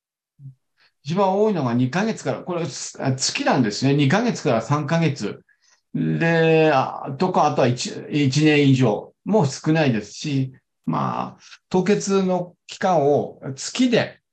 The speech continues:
えー、見ているというわけですね。それで患者さんの数、それからビーエムアイ、それから、あー、と、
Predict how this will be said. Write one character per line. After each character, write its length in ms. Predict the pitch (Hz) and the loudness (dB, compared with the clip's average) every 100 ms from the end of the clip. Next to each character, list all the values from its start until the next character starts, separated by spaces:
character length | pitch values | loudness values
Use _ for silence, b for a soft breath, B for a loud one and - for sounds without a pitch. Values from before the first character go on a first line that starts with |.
| _ | _
え 260 | 135 135 131 | -2 2 2
ー、 40 | |
見 140 | 135 | 2
て 80 | 131 | 2
い 60 | 110 | -2
る 180 | 98 - | -4 -8
と 80 | |
い 20 | 107 | -6
う 40 | |
わ 100 | 104 | -6
け 60 | - | -6
で 60 | |
す 160 | - 139 | -4 0
ね。 160 | 156 | 0
そ 160 | 135 180 | 0 -4
れ 60 | 180 | 0
で 140 | 208 | 0
患 240 | - 170 | 0 -4
者 160 | 151 147 | -2 -2
さ 140 | 135 | 0
ん 80 | 139 | 0
の 120 | 139 | -2
数、 400 | 135 147 131 120 - | -2 -2 -2 -4 -6
そ 100 | 131 | -8
れ 40 | |
か 80 | 131 | -4
ら 80 | 131 | -2
ビ 240 | 127 131 | 2 2
ー 120 | 131 | 4
エ 40 | 131 | 2
ム 180 | 131 135 | 2 2
ア 300 | 131 131 127 | 2 2 0
イ、 120 | 127 B B - _ | -4 B B -20 _
そ 60 | |
れ 200 | - 131 | -4 -4
か 200 | - 65 | -2 -4
ら、 800 | 65 64 64 64 62 64 65 67 - _ | -2 -2 -2 -2 -4 -6 -8 -10 -14 _
あ 640 | 69 67 65 64 64 64 64 | -6 -4 -2 -2 -4 -4 -6
ー、 360 | - _ 165 | -10 _ -10
と、 680 | - 127 123 120 120 113 110 | -2 0 2 2 0 -2 -2